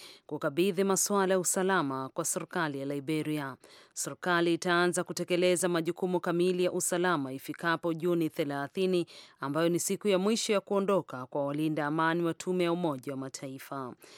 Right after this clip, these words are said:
Lakini wakati mwandishi wa V O A Prince Collins anaripoti kutoka Monrovia, inaelezwa bado kuna changamoto nyingi.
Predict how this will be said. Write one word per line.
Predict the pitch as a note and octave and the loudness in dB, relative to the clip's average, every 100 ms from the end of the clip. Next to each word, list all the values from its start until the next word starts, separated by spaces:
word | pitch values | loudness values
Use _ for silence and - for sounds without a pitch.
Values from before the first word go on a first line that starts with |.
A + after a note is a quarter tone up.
| - - | -20 -4
Lakini | E3+ B3+ B3+ | 0 4 4
wakati | A3 - A3+ A3+ B3+ | 4 4 2 2 0
mwandishi | F#3+ D#3+ F#3+ - G3+ | 2 0 -2 0 0
wa | |
V | D3+ F#3+ F#3 | 0 0 2
O | F#3+ | 2
A | F#3+ | 2
Prince | - - A3 A3 - - | -2 0 0 2 -2 -4
Collins | G#3+ F3+ B2 C#3+ F#3 G3+ E3 | 0 0 -2 -4 -4 -2 -4
anaripoti | B2 C3+ C#3 F3+ F3 F#3 | -6 -8 -2 2 2 0
kutoka | - F#3+ F#3 E3+ | -6 -4 0 0
Monrovia, | D#3+ D3+ F3+ G3+ E3 E3+ - - - | 0 0 2 2 2 -2 -2 -20 -8
inaelezwa | - G#3 G#3 G#3+ F3+ D3+ C#3+ | -2 4 6 6 4 2 -4
bado | D3 F3 E3+ E3+ | 2 2 4 0
kuna | F#3 E3+ | 0 -2
changamoto | - E3 E3 D#3+ - | 0 -2 0 -2 -4
nyingi. | D3 D3 C#3 C#3 C3 | -4 -2 -4 -8 -12